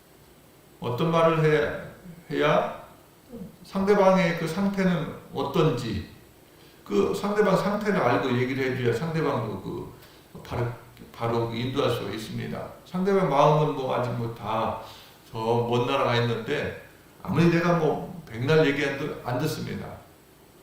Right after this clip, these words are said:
상대방이 그런 어떤 상태인가, 어디에 머물고 있는가, 그 문제를 해결해줘야 또 다음 단계 넘어갈 수가 있는데 그걸 안 되고 막 어-, 엄한 얘기하면 안 되잖아요.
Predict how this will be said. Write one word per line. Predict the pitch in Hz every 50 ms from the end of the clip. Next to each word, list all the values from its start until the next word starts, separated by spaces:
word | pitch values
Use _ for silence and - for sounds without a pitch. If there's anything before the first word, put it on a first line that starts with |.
| - - - - - - 123 120
상대방이 | 117 113 123 120 - 143 143 139 139 135 120 120
그런 | 120 120 117 120 - - - - - - - - - - - - - - - - - - - - - -
어떤 | 120 120 120 139 160 156
상태인가, | - 170 175 175 - 175 170 151 135 131 123 120 - - - - - - -
어디에 | 117 120 123 147 151 147
머물고 | 131 127 127 135 139 143 139 135 135
있는가, | 123 120 113 107 101 101 98 82 - - - - - - - - - -
그 | -
문제를 | 156 170 170 170 180 175 156 151 151
해결해줘야 | 175 170 175 170 156 143 - - 135 139 156 - - - - - - -
또 | - -
다음 | - 170 165 165 180 180
단계 | - 202 175 147 139
넘어갈 | 139 139 143 127 120 110 -
수가 | - 117 107 98 98 95 - -
있는데 | 131 123 127 123 120 120 117 131 120 - - - - - - - - - - - - -
그걸 | - - 214 202 180 147
안 | 135 135 143
되고 | 143 139 123 120
막 | 117 113
어-, | 110 - - - - - - -
엄한 | 135 139 151 151 156 151
얘기하면 | 143 139 135 127 117 - -
안 | -
되잖아요. | - - 113 98 98 -